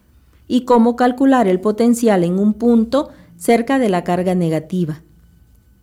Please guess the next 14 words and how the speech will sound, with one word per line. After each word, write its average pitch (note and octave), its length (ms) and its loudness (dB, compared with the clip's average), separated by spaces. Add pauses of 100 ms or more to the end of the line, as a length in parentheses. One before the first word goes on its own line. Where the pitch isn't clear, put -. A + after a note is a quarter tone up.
(440)
En A3+ 200 4
el A3+ 100 4
inciso B3 520 2
D, A#3 400 0 (360)
encontramos A#3+ 760 2
la A#3 120 2
definición A3 800 2
de C4+ 100 0
la B3+ 140 0
diferencia G3 640 0
de G3+ 140 0
potencial, G#3+ 880 -2 (400)
la A#3+ 240 0
cual B3 420 2